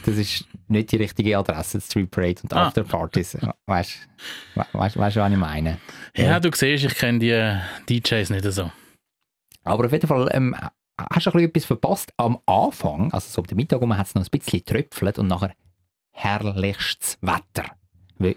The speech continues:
Speaker 1: wirklich toll. Es hat aber ganz viele Leute auch gegeben, die eben nicht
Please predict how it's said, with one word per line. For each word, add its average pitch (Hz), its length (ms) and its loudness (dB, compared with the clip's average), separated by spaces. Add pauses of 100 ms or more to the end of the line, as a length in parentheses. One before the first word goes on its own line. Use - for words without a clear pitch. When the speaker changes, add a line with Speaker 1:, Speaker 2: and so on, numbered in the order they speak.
Speaker 1:
wirklich - 280 -2
toll. 71 280 -6 (960)
Es - 100 -4
hat 123 120 2
aber - 140 0
ganz 131 260 0
viele 120 240 2
Leute 139 260 -4
auch 110 100 -2 (120)
gegeben, 107 300 2
die 104 40 2
eben 104 160 0
nicht 104 180 -2